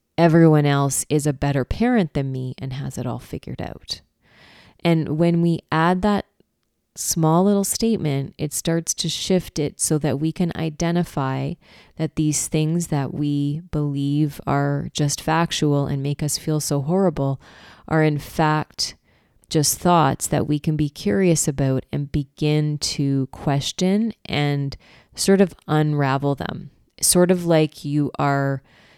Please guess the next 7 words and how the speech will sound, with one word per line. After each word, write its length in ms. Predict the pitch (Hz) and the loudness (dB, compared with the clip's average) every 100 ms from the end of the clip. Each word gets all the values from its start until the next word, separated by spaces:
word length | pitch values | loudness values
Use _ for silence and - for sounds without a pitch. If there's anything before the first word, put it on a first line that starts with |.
| _ _ - | _ _ -6
a 460 | 147 139 139 139 - _ - | -4 -2 -2 -4 -8 _ -2
lawyer 600 | 139 147 139 139 165 - | 4 6 6 4 0 -2
and 220 | - 151 143 | -2 0 0
you're 360 | 139 135 131 - _ - | 0 -2 -4 -10 _ -4
poking 420 | - 165 180 165 | 0 0 0 0
holes 560 | 147 165 151 143 143 - | 2 2 2 2 -2 -6
in 480 | 151 147 143 139 139 | -2 0 0 -2 -6